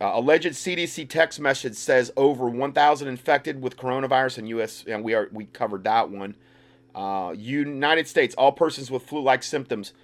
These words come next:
to be tested for coronavirus. Well, we'll see when that actually kicks in. But, uh, again, though, if you get into that system and you test positive, just <laughs> understand you're going that Big Brother route, most likely, you know,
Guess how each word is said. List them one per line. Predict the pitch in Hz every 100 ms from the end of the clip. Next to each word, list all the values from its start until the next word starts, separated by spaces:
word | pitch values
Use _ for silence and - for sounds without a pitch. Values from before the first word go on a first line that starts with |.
| _ _ _
to | 139
be | 127
tested | 120 143 139 - 117
for | 117
coronavirus. | - 123 131 113 98 85 67 -
Well, | 120 107
we'll | 110 117
see | -
when | 120 110
that | 110
actually | 110 - 104
kicks | - 117 - -
in. | 113 98
But, | 95 90 - _ _ _ _ _ _
uh, | 92 87
again, | 117 117 175 185 131 110
though, | 127 120 113
if | 127 120
you | 123 151 170 139
get | 147 160
into | 170 156
that | 139 135
system | - - 196 - - 90 _ _ _ _ _ _ _ _ _ -
and | 131 127 127 123 120
you | 123 151
test | 147 147 -
positive, | 135 147 196 156 101 107 -
just | 147 143 -
<laughs> |
understand | 160 139 127 - 139 185 123
you're | 139
going | 139 156 143
that | 127 -
Big | 131 104
Brother | 131 175 120
route, | 95 90
most | 101 90 -
likely, | 92 - - - _ _ _ _ _ _ _
you | -
know, | 98 98 104